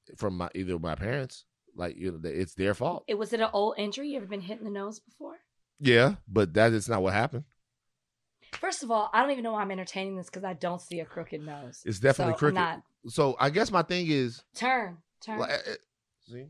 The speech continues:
Speaker 1: this is crooked.
Speaker 2: Yeah, I see nothing. I see
Speaker 1: Okay,
Speaker 2: nothing.
Speaker 1: so here's the
Speaker 2: Stop.
Speaker 1: thing.
Speaker 2: <laughs>
Speaker 1: Can you bl-, can't you blame your parents for stuff like this too?
Speaker 2: Well, D N A,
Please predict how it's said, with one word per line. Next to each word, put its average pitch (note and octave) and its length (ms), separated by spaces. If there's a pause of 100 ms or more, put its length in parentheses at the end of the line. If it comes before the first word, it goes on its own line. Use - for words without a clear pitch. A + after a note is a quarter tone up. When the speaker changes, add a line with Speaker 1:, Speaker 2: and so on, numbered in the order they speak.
(340)
Speaker 1:
this G#2+ 100
is - 220
crooked. - 280 (340)
Speaker 2:
Yeah, F3+ 220
I C#3 80
see E3+ 160
nothing. D#3 340 (200)
I E3+ 80
see F#3+ 140
Speaker 1:
Okay, A#2 200
Speaker 2:
nothing. E3 140
Speaker 1:
so - 160
here's G3+ 200
the F3 40
Speaker 2:
Stop. D#3 60
Speaker 1:
thing. D3 260 (540)
Speaker 2:
<laughs> - 840
Speaker 1:
Can A3 260
you C#4 160
bl-, D#3+ 180
can't D#4 280
you E4 120
blame C#3+ 380
your D3 120
parents C#3+ 360
for C#3 120
stuff C3 220
like C3+ 180
this C3 180
too? C#3 260 (1500)
Speaker 2:
Well, C#4+ 300 (840)
D F4 200 (100)
N G#3+ 100
A, F3+ 500